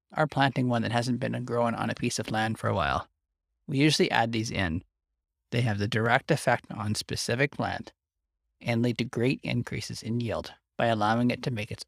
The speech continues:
own nitrogen in nodules in its roots. There are some new free-living bacterial products hitting the market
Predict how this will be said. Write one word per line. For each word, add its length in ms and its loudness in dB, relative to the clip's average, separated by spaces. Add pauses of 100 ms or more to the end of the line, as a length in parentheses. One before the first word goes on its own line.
own 260 0
nitrogen 520 -4 (200)
in 200 -4
nodules 680 2
in 100 2
its 180 -2
roots. 420 -2 (1500)
There 120 4
are 40 2
some 220 0
new 180 2
free-living 640 4
bacterial 600 2
products 460 0
hitting 280 2
the 80 6
market 420 2